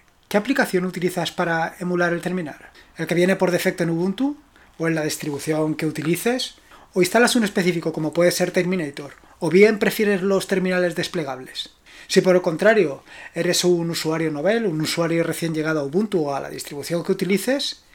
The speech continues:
es posible que el terminal todavía te produzca respeto. O ni siquiera eso, simplemente que pienses que el terminal es cosa del pasado, que hoy en día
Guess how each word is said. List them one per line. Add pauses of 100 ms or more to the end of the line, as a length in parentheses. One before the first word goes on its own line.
(400)
es
posible
que
el
terminal
todavía
te
produzca
respeto. (340)
O
ni
siquiera
eso,
simplemente
que
pienses
que
el
terminal (360)
es
cosa
del
pasado,
que
hoy
en
día